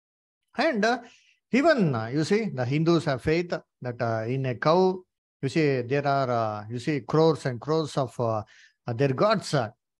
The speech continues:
and they believe that, uh, you see, the cow's, uh, urine is very holy,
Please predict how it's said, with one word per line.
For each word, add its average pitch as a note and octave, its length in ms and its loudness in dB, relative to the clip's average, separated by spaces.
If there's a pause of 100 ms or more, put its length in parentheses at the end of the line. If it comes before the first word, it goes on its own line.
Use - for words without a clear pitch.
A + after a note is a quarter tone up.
(180)
and G#3 100 -2
they A3+ 60 4
believe A3 500 2 (300)
that, D3+ 200 -2
uh, C#3 540 2 (100)
you C#3+ 120 -6
see, F#3 340 -2 (160)
the A#2+ 380 -2
cow's, D3 360 0
uh, A#2+ 440 0
urine C#3+ 320 0
is B2 180 -4
very C3 640 -2 (260)
holy, F3 640 2